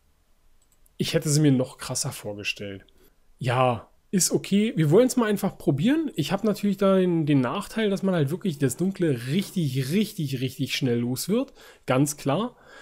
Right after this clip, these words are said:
Aber so ist das nun mal. Nebenbei könnte man jetzt auch einfach mal das Gold ein bisschen verballern. Ja, ich hab das mit, genau, wir, wir, wir gucken doch nebenbei einfach mal hier, Angriffslog,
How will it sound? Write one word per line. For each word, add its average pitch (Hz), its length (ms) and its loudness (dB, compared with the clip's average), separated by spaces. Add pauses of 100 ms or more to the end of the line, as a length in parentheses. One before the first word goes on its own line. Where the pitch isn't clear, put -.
(240)
Aber 147 680 6
so 147 120 -2
ist - 140 -8
das 131 120 -4
nun 123 120 -2
mal. 147 120 -2
Nebenbei 127 440 0
könnte 143 280 -2
man 135 140 0
jetzt 131 160 -4
auch 135 80 -6
einfach 131 300 -6
mal 139 480 2
das 123 180 -8
Gold 139 220 -4
ein 123 120 -2
bisschen 123 300 -6
verballern. 131 1400 -4 (800)
Ja, 185 220 4
ich 147 140 0
hab 190 120 -2
das 196 120 -2
mit, 240 140 4 (140)
genau, 160 300 6
wir, 269 160 6
wir, 240 160 4 (140)
wir 214 120 6
gucken - 240 -4
doch 196 80 4
nebenbei 147 420 6
einfach 135 300 0
mal 117 140 -4
hier, 156 260 6 (200)
Angriffslog, 190 640 4